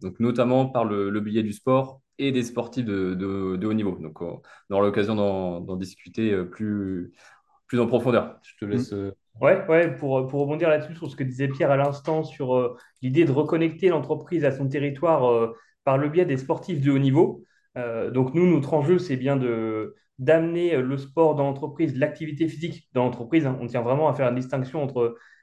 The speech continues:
Speaker 3: activité physique et sport, euh, puisque quand on s'est lancé sur les premiers échanges qu'on avait avec les entreprises ou, euh, des collaborateurs,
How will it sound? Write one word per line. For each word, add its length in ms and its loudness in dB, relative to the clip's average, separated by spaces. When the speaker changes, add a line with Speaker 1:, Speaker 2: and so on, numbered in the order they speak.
Speaker 3:
activité 480 -2
physique 460 -10
et 60 -4
sport, 460 0
euh, 200 -6
puisque 280 -6
quand 220 0
on 80 -2
s'est 160 0
lancé 500 4
sur 160 0
les 80 -2
premiers 380 -2
échanges 320 -4
qu'on 160 0
avait 160 4
avec 120 0
les 140 -4
entreprises 600 0
ou, 180 -4
euh, 320 -4
des 160 -6
collaborateurs, 760 2